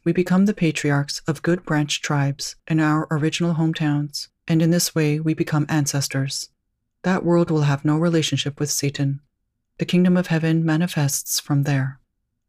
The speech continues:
Tribal Messiah responsibilities. Together with the proclamation of the completed Testament age, and in order to conclude the history of salvation globally, true parents directed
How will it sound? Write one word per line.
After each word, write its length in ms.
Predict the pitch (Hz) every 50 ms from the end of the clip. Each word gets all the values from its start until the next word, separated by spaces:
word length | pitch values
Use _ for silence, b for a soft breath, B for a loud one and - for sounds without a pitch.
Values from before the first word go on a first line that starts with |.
| _ _ _ _ _ _ _ _ _ _ _ _ _ _ -
Tribal 360 | - - 175 170 170 175 190
Messiah 500 | 202 208 196 - - 160 156 151 156 160
responsibilities. 1120 | 156 156 143 - - - 143 143 - - - 151 139 135 - - 135 135 143 - - - - _ _ _ _ _ _ _ _ _ _ _ _ _ _ _ _ _ _ _ _ _ _ _ _ -
Together 340 | - 196 185 196 202 214 202
with 160 | 220 214 -
the 60 | 214
proclamation 680 | - - 190 185 185 - 185 180 170 151 - - 151 143
of 80 | 143
the 60 | 147
completed 420 | - - 151 143 165 156 151 175 175
Testament 420 | - 151 143 - - 156 151 147 -
age, 440 | 151 139 139 135 - - - - _ _ _ _
and 160 | - 175 175 180
in 80 | 180 180
order 260 | 180 185 180 190 185
to 140 | 185 - -
conclude 440 | - 185 180 - 180 170 170 170
the 80 | 170 170
history 380 | 143 160 151 - - - 160 156
of 100 | 151 -
salvation 540 | - 160 160 151 147 147 147 - 160 151
globally, 480 | 143 147 143 139 - 139 139 139 147 143 - _ _ _
true 160 | - - 196
parents 340 | 185 196 202 202 208 202 -
directed 580 | - 202 196 190 190 180 185 - 139 135 -